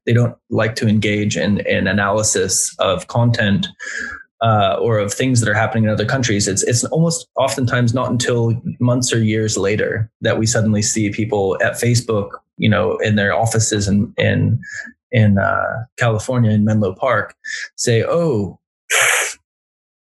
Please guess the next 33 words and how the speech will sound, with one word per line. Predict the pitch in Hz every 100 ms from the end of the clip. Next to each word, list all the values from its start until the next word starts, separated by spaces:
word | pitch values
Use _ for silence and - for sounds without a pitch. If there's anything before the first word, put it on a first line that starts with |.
| - -
what | 135
we | 147
did | 151 160
was | 123
quite | - 135 123
bad. | 160 156 107
And | 104 107
we | 110
launched | 123 147 160
this | 127 117
platform | 156 156 - 113
in | 107 110
many, | 127 147
many | 139 135
different | 127 117 -
languages. | 127 151 113 95 92
And | 107
we | 110
didn't | 117 135 139 160 -
think | 151 151
about | 120 113
the | 117
fact | 113 110 110
that | 90
we | 107
couldn't | 107 - 147 151 - 117
just | 123 120 -
monitor | 107 117 127 107 98 107
the | 110
problems | - 123 127 135 117 101
that | 85
were |
happening | 92 104 110 107 98 90 107